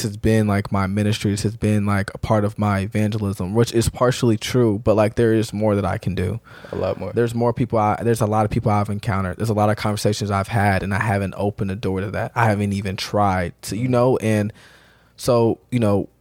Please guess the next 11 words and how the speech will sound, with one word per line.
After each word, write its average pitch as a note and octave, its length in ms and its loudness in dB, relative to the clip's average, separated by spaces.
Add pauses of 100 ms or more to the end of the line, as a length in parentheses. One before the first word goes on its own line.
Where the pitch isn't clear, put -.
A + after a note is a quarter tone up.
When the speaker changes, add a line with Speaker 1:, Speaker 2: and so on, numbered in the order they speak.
Speaker 2:
wherever, B2 380 2
whatever B2 320 2
that B2 120 2
looks A#2 160 -2
like A2 160 4
in A2+ 60 0
your G#2+ 200 2
own A#2 220 2
life, F#2 400 0
I G#2 120 2
think A2 440 -2